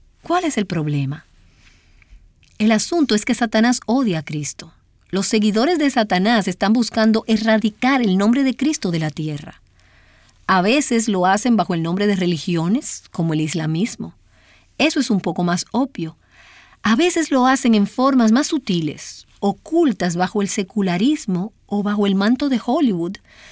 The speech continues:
tratando de liberar al planeta de relacionarse con Cristo y de rendirle adoración.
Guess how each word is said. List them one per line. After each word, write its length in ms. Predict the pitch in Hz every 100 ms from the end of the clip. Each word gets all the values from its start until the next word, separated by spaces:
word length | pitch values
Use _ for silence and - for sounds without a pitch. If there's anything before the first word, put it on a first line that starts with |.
| - -
tratando 520 | 180 170 185 240 269
de 120 | 254
liberar 480 | 214 196 180 190 269
al 160 | 269
planeta 580 | 254 214 190 240 254 170
de 100 | 170
relacionarse 720 | 180 175 175 180 185 220 262
con 280 | - 277 311
Cristo 440 | - 302 262 -
y 40 | 180
de 120 | 170
rendirle 460 | 180 175 220 233 160
adoración. 720 | 156 151 - 151 139 135